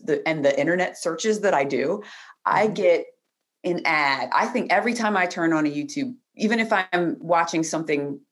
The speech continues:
Speaker 1: a cartoon with my kid, like, on you, <laughs> it's like,
Speaker 2: Yeah.
Speaker 1: "Do you wanna make six figures?" <laughs> And I'm like,
Speaker 2: Yeah.
Speaker 1: "Wait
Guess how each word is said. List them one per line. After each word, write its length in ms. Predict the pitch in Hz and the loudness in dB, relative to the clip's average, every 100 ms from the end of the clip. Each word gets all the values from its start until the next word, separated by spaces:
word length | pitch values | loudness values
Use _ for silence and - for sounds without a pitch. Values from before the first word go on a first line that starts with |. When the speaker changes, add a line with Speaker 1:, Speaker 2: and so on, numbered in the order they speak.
| _ | _
Speaker 1:
a 80 | 151 | -6
cartoon 420 | - 156 - 208 | -2 -2 2 0
with 140 | 143 - | 0 0
my 100 | 139 | -4
kid, 340 | - 185 127 | 0 2 4
like, 140 | 127 139 | 4 2
on 140 | 143 | 2
you, 200 | 147 240 659 622 605 | 2 0 -2 -6 -6
<laughs> 300 | 640 587 - | -8 -6 -2
it's 180 | 508 - | 0 4
like, 160 | 480 | 4
Speaker 2:
Yeah. 140 | - - - - _ - | 4 -2 -14 -20 _ 0
Speaker 1:
"Do 60 | 226 | 4
you 200 | 339 427 | 6 8
wanna 220 | 427 403 | 6 6
make 220 | 370 381 | 4 2
six 380 | - 233 - - | 0 0 0 0
figures?" 440 | 170 - 381 330 | 2 4 4 4
<laughs> 760 | 226 262 - - - - - - | 2 2 2 2 2 0 -2 -4
And 140 | 240 | -2
I'm 80 | 208 | 2
like, 100 | 233 | 4
Speaker 2:
Yeah. 120 | 330 | 4
Speaker 1:
"Wait 80 | - | 0